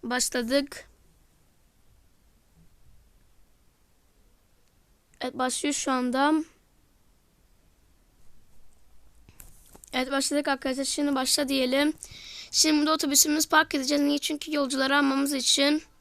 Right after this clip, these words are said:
Yoksa o yolcuları almamasak yolcu kapamayız çünkü. Hemen şöyle yavaş yavaş gitmemiz lazım. İşte bu yeşil alana park edeceğiz. Bir tane yeşil alan var. Oraya park edeceğiz arabamızı.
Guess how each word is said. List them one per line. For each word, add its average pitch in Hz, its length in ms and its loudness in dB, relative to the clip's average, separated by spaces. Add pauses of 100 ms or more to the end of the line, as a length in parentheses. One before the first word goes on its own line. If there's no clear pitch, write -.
(920)
Yoksa 285 200 0
o 294 60 2
yolcuları 277 460 0
almamasak 294 640 -2
yolcu 277 320 -4
kapamayız 277 480 -2
çünkü. 277 580 -4 (600)
Hemen 269 200 -6
şöyle 269 420 -2
yavaş 262 520 -4
yavaş 262 240 -8
gitmemiz 254 500 -10
lazım. 247 460 -8 (1900)
İşte 277 240 -4
bu 311 60 -2
yeşil 294 300 0
alana 302 200 0
park 294 240 -6
edeceğiz. 262 340 -4
Bir 277 60 -8
tane 277 160 -4
yeşil 269 280 -2
alan 269 300 0
var. 277 140 -2
Oraya 285 200 -2
park 262 240 -4
edeceğiz 247 440 -6 (560)
arabamızı. 254 800 0